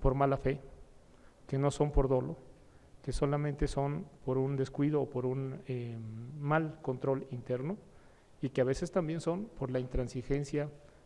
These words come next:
que a veces tiene la autoridad fiscal. Y que mecanismos como este ayuden a dirimir esos diferendos en beneficio de una conducta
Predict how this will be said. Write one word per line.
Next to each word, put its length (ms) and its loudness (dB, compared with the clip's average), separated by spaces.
que 100 0
a 40 0
veces 300 -2
tiene 280 -2
la 100 0
autoridad 440 -6
fiscal. 360 -10
Y 60 -2
que 120 0
mecanismos 480 -2
como 200 -2
este 300 -4
ayuden 440 0
a 100 0
dirimir 540 -2
esos 400 -4
diferendos 760 0
en 140 0
beneficio 640 0
de 240 -2
una 200 0
conducta 640 -2